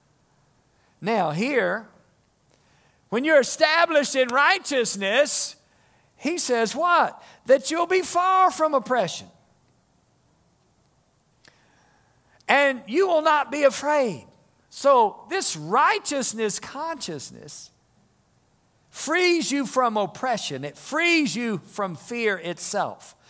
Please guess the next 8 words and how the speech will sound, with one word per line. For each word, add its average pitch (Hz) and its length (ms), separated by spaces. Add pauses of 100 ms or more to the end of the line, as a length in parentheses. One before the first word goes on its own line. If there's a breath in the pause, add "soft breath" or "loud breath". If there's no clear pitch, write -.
(280 soft breath)
that 196 220
causes 214 640
oppression. 131 540 (1200)
Now, - 60
what 330 140
is 202 120
oppression? 110 680
Well, 208 480